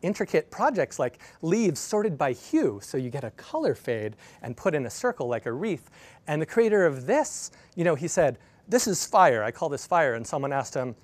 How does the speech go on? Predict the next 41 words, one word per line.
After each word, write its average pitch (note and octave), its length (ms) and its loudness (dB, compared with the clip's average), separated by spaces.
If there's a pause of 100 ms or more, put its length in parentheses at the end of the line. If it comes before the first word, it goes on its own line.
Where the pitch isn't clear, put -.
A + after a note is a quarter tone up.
(240)
"How C#4 160 0
do D4 80 0
you C4+ 100 0
get G3 220 -8
those E3 180 -2
sticks - 400 -12
to G#2+ 260 -12
stay C#3+ 200 -6
on C#3 160 -2
that A2+ 180 -14
tree?" G2+ 300 -16 (560)
And A2+ 340 -8
he's B2 240 -10
like, A#2+ 300 -4
"I C#4 100 6
don't E4+ 140 4
know, F#4 260 6 (440)
but G#3+ 220 10
I B3+ 120 12
can C4+ 160 2
show G4 200 4
you." C#3 260 0 (440)
And D#3 160 4
I'm D#3 160 2
like, D#3 280 -6
"Wow, B3 260 4
that's A#3+ 240 -2
really G3+ 220 2
amazing. E3+ 400 -2
He F#3 80 -4
doesn't A3 360 0
know, A#3+ 220 4
but D3 100 -2
he D#3 60 -2
can D#3 160 -6
show D#4+ 180 -2
you." E3 140 -4
So A#2+ 180 -6
his G#2 120 -8
hands C#4 440 -4
know, E3 300 -4